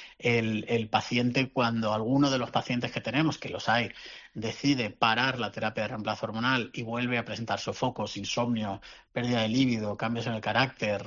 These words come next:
eh, vuelve a engordar, inmediatamente, eh, eh, vuelve a su terapia de reemplazo hormonal porque entienden que eso es lo saludable.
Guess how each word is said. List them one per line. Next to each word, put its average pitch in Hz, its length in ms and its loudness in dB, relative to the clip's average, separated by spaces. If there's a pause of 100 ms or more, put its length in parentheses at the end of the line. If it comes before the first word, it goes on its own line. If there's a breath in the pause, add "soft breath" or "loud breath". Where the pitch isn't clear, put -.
eh, 104 360 -8 (220)
vuelve 127 320 2
a 123 40 4
engordar, 120 500 2 (340 loud breath)
inmediatamente, 131 920 2 (180)
eh, 104 520 -4
eh, 110 240 -4
vuelve 117 260 -2
a 120 40 0
su 127 140 -4
terapia 117 320 -2
de 117 40 2
reemplazo 120 340 -2
hormonal 123 300 2
porque 147 220 0
entienden 127 480 0
que 110 180 -4
eso 123 200 -2
es 151 160 2
lo 120 160 0
saludable. 107 640 -2